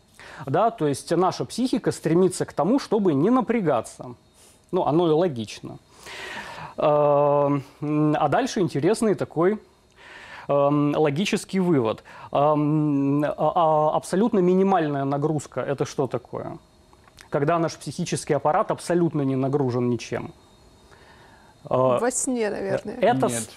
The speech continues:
Speaker 1: это смерть.
Speaker 3: А, смерть.
Speaker 2: М.
Speaker 1: <laughs>
Speaker 3: Я
Speaker 1: Да.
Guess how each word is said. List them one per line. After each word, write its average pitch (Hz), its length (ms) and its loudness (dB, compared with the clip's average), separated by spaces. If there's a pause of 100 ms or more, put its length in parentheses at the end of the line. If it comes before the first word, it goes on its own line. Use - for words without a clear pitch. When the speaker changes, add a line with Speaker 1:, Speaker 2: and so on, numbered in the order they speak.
(120)
Speaker 1:
это 214 320 0
смерть. - 560 -4 (120)
Speaker 3:
А, 110 180 -2
смерть. 202 440 -2 (100)
Speaker 2:
М. 240 460 -2
Speaker 1:
<laughs> 160 440 -2
Speaker 3:
Я 139 100 6
Speaker 1:
Да. 143 240 4